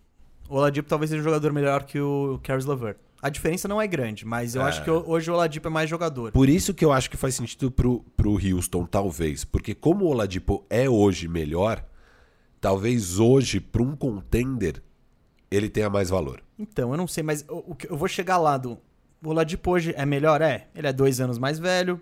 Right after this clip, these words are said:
Speaker 1: É, percentual, por exemplo, de três pontos.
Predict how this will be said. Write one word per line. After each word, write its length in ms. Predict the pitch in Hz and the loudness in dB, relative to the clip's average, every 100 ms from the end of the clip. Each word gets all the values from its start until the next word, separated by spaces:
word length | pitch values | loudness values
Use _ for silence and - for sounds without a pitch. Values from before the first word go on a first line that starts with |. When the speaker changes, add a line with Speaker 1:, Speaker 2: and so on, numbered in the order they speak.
| - | -8
Speaker 1:
É, 300 | 147 135 127 98 _ _ - - | -8 -6 -6 -12 _ _ -12 -4
percentual, 460 | 160 - 170 143 | -2 -2 0 0
por 100 | 143 | 0
exemplo, 220 | 131 120 | -2 -2
de 120 | 123 131 | -6 -4
três 280 | 160 147 | 0 0
pontos. 500 | - 135 123 - - | 0 -4 -4 -6 -16